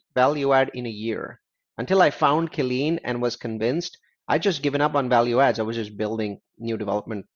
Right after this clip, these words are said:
you know, properties. Uh, we also have a fund coming up. Uh, it's, as you can imagine, it's an Austin fund. It also has San Antonio components. So there's, there's some interesting si-, things happening there.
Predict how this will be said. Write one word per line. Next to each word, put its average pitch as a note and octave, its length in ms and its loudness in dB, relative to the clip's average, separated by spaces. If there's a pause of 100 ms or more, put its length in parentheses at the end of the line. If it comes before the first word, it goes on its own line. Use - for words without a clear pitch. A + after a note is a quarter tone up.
you A2 120 -6
know, F#2+ 100 -6
properties. - 560 -6 (600)
Uh, G#2 200 -2
we B2 100 2
also C3+ 220 2
have B2 120 4
a A2+ 60 0
fund D#3 340 0
coming C#3+ 280 -2
up. C3 220 2 (480)
Uh, G2 340 -2
it's, - 220 -12
as G#2+ 220 -4
you A2 60 -6
can G#2+ 100 -6
imagine, G2+ 340 -2
it's G2 120 -10
an G2+ 100 -6
Austin A#2 400 0
fund. A2 280 -2
It G2+ 120 -6
also G#2+ 260 -2
has G2+ 180 -2
San G#2+ 140 -4
Antonio G#2+ 400 -8
components. G#2 580 -10 (520)
So - 140 -8
there's, G#2 340 -2 (140)
there's G#2 360 -6
some - 240 -6
interesting A2+ 440 -6
si-, G#2+ 180 -4 (160)
things A2 220 -6
happening G#2 360 -4
there. G2 300 -4